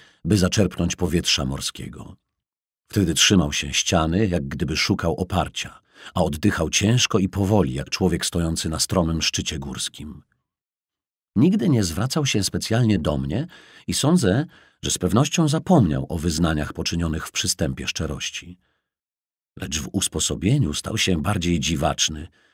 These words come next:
i, o ile mu słabość pozwalała, bardziej popędliwy niż dotąd. Gdy był pijany, napędzał nam obecnie strachu w ten sposób, że wyciągał Cordela z pochwy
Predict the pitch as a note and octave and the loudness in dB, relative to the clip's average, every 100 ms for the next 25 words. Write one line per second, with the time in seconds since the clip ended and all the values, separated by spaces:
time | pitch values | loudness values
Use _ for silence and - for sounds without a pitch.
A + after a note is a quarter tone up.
0 | _ - - - G#2 G#2 E2 E2 F#2+ G#2 | _ -2 0 0 6 6 4 0 2 2
1 | E2+ - E2+ D2+ D2+ E2 G#2+ E2+ - _ | 0 -2 -6 -2 -2 0 2 0 -4 _
2 | - D2 A#2 A#2+ G2 A2 G#2 F#2 F#2+ E2+ | -10 2 4 6 6 4 4 2 2 6
3 | F#2 E2+ D2+ C#2 - F#2 - - - _ | 4 4 0 -2 -6 -10 -10 -18 -18 _
4 | _ _ _ _ _ _ - C2+ F2 F#2+ | _ _ _ _ _ _ -8 0 4 4
5 | E2+ E2+ E2+ F2+ D#2 F2 A2+ - - _ | 2 0 2 2 2 0 -2 -8 -20 _
6 | E2+ F#2 B2+ G#2+ F2 E2+ E2 E2+ F2 F#2+ | -2 2 4 4 4 4 2 2 2 0
7 | - E2+ - - G2 F2+ - G#2+ F2 - | 0 -2 -2 -2 -2 -4 0 2 2 0
8 | F2+ - A2+ - - _ - G2 A2 A2+ | -2 -2 -4 -10 -20 _ -4 0 2 4
9 | A#2+ F#2 D#2+ F2+ F2+ D2 F#2 F2 - - | 6 4 2 2 2 4 4 4 0 0
10 | G2 F#2+ - B2 | 0 0 0 -2